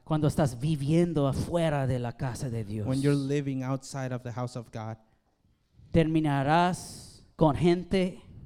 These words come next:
Speaker 1: con la que nunca pensaste estar,
Speaker 2: you'll end up with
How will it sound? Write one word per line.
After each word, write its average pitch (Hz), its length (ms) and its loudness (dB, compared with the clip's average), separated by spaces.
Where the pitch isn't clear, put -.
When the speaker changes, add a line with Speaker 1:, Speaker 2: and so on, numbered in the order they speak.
Speaker 1:
con 151 220 2
la 151 180 2
que 160 140 -2
nunca 170 760 -2
pensaste 160 640 2
estar, 156 560 -4
Speaker 2:
you'll 127 200 0
end 139 160 -2
up 139 120 -4
with 127 140 -6